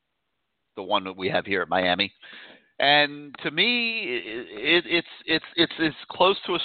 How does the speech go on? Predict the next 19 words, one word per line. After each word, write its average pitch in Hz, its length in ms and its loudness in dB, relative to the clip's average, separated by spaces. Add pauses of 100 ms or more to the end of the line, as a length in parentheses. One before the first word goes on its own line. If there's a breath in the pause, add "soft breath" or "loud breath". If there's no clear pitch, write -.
strikeout 147 560 6 (320)
as 147 160 2 (120)
can 165 120 -10
be. 190 280 0 (420 loud breath)
You 139 140 4
had 147 200 6
two 254 140 -4 (100)
South 208 240 4
Florida 131 460 2 (400)
kids, 123 280 2 (760)
uh, 117 140 6 (100)
John 143 260 4
Dennis 139 320 2 (480)
and 123 140 2
Isaiah 123 340 2
Walker, 110 400 2
who 120 140 -8
were 113 80 -12
considered 117 720 -4